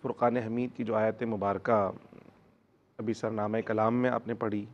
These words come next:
और सवाल भी इसी मुताबिक है, "वाबुद रब्बका हत्ता यअतियकल यकीन",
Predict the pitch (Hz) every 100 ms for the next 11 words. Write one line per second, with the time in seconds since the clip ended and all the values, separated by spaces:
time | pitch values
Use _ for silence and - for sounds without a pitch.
0 | - _ _ _ _ _ - 120 - 113
1 | 113 117 117 117 127 113 - 110 110 -
2 | 120 110 107 107 117 110 113 110 - 107
3 | 101 - 120 - 120 110 113 - - 113
4 | 110 117 113 107 - 123 123